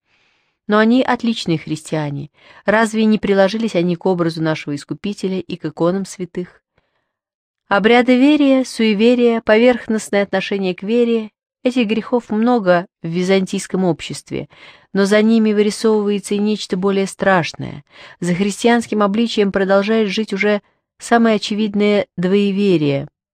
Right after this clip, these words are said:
Много канонов Трульского собора посвящено борьбе с неприкрытым извращением христианства, превращением в языческую магию. Увы, далеко не во всём и не всегда на высоте само духовенство, призванное быть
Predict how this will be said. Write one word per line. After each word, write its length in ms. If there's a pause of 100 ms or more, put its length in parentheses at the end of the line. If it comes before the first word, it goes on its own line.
Много 420
канонов 680
Трульского 460
собора 340
посвящено 540
борьбе 400 (280)
с 120
неприкрытым 840 (320)
извращением 840
христианства, 840 (320)
превращением 840
в 40
языческую 720
магию. 520 (520)
Увы, 280
далеко 640
не 160
во 140
всём 400
и 20
не 120
всегда 380
на 100
высоте 500 (260)
само 320
духовенство, 760
призванное 600
быть 280